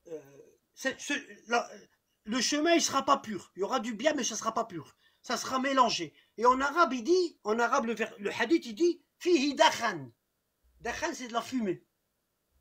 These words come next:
C'est de la fumée. Ça veut dire, tu vois pas trop bien. Tu sais pas exactement ce qu'on appelle la fitna. Ce qu'on, la fitna,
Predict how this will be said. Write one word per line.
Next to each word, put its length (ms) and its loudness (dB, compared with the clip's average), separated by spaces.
C'est 120 -14
de 40 -10
la 80 -6
fumée. 320 -10
Ça 120 -6
veut 160 -4
dire, 340 0
tu 100 -12
vois 200 2
pas 120 6
trop 240 -4
bien. 220 -6
Tu 100 -12
sais 140 -2
pas 180 2
exactement 800 -4
ce 100 -18
qu'on 160 0
appelle 240 -2
la 120 0
fitna. 460 -2
Ce 80 -18
qu'on, 120 -14
la 160 0
fitna, 360 4